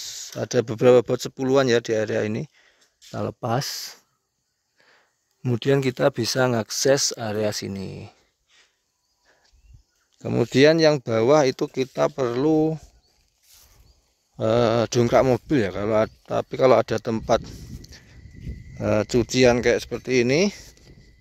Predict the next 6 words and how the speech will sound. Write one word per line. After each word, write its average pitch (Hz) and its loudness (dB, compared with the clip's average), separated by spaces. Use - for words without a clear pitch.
nah, 98 -4
seperti 117 -2
ini, 151 2
nggak 98 -4
perlu 104 -2
didongkrak. 113 0